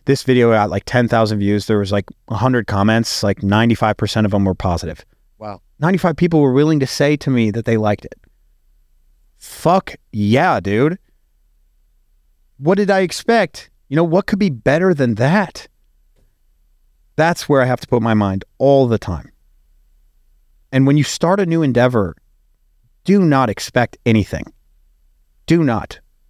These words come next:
Speaker 1: The word expect is, like, is poisonous, I, I believe. I think it's poison. It's the future. How could you expect anything? No one knows what the fucking future is.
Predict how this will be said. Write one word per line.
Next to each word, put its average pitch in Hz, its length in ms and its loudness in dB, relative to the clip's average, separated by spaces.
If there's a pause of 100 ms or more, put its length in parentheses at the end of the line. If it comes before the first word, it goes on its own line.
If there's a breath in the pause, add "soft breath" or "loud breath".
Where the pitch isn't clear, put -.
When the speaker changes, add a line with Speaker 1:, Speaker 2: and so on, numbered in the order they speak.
(540)
Speaker 1:
The 160 100 0
word 214 240 2
expect - 480 -2
is, 123 160 -2
like, 117 140 0 (640)
is 131 160 0
poisonous, 98 560 -2
I, 98 160 -2
I 95 140 0
believe. 78 380 -6 (120)
I 127 100 2
think 135 120 2
it's 104 80 -6
poison. 85 420 -2 (1400)
It's 143 200 -6
the 175 120 0
future. 175 520 0
How 156 160 -2
could 175 220 -2
you 196 100 -2
expect 196 420 -4
anything? 214 480 0 (120)
No 160 140 0
one 226 180 2
knows 143 240 0
what 143 140 -2
the - 40 -10
fucking 147 380 -4
future 123 420 -2
is. 202 200 0